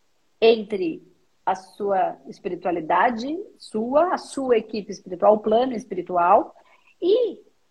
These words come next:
é o que vai fazer com que as pessoas conectem também. E ela vai conectar de acordo com aquilo que ela precisar.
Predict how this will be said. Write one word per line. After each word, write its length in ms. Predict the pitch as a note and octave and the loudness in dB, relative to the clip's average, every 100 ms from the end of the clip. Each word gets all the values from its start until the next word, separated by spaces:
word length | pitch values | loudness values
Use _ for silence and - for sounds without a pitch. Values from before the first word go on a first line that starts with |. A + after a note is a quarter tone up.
| _ - | _ -4
é 140 | D4 | 0
o 100 | E4+ | 0
que 120 | E4 D4+ | -4 -12
vai 200 | D#4+ D#4+ | -10 -10
fazer 300 | D4 C4+ C#4+ | -12 -14 -16
com 140 | D4 | -18
que 120 | D#4 | -16
as 120 | D4 | -16
pessoas 540 | - C#4+ - C#4 C#4 - | -12 -14 -6 -4 -4 -4
conectem 600 | D4+ C4 A#3 B3+ A3 G3+ | -8 -6 -10 -10 -16 -12
também. 400 | G3+ F3+ D#3 - | -10 -8 -8 -6
E 120 | - D4 | 4 6
ela 200 | G#4+ D#4+ | 6 4
vai 140 | C#4 | 2
conectar 400 | C4 A3 - B3+ | 0 -8 -6 -6
de 80 | B3 | -4
acordo 240 | A#3 B3 | -8 -8
com 80 | - | -8
aquilo 240 | A#3+ C4 B3 | -12 -12 -10
que 160 | B3+ | 0
ela 300 | A#3+ C#4+ C4+ | 4 4 2
precisar. 580 | - G3+ _ - - | -2 -12 _ -20 -20